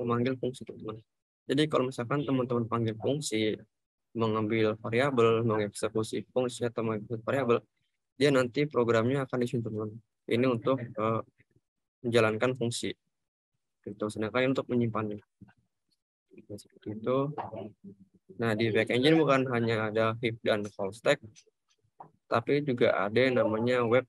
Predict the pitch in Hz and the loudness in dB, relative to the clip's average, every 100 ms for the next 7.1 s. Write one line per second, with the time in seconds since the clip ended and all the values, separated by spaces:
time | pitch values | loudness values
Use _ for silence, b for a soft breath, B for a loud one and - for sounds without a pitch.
0 | - 107 117 113 107 101 101 101 _ _ | -4 -4 -2 -2 -4 -6 -8 -8 _ _
1 | _ _ _ _ _ _ _ _ _ _ | _ _ _ _ _ _ _ _ _ _
2 | _ _ _ 113 113 107 107 - 123 123 | _ _ _ -14 -6 -6 -6 -2 0 2
3 | 113 117 117 113 107 95 92 _ 104 104 | 4 2 4 4 2 0 -8 _ -8 0
4 | 117 135 123 113 110 - - 117 120 - | 2 2 2 -2 -2 -4 -2 -2 -2 -6
5 | 117 - 104 101 98 104 _ _ _ _ | -12 -6 -4 -4 -4 -12 _ _ _ _
6 | _ _ _ _ - - _ _ - 101 | _ _ _ _ -18 -18 _ _ -6 -6
7 | - | -6